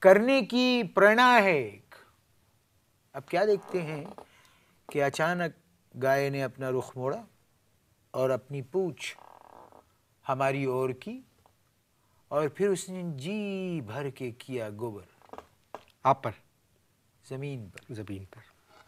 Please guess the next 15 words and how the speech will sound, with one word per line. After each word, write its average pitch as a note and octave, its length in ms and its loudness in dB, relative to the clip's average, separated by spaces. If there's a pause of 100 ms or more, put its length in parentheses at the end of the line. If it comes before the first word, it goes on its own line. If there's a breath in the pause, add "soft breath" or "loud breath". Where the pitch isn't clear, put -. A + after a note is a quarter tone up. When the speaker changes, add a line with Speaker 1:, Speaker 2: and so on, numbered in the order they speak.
(1800)
Speaker 1:
तसलसल F3+ 540 0
तोड़ F#3+ 280 6
देते G#3 260 4
हो G3 460 6 (1080)
विजय, F#3 400 8
तसलसल F3 600 0
तोड़ D3 260 0
देते A#2 300 -8
हो A2+ 180 -8
तुम। C3 260 -12
तो E3+ 80 -2
अब F#3+ 160 2
क्या A#3 220 8
हुआ A3+ 320 10
कि G3+ 320 6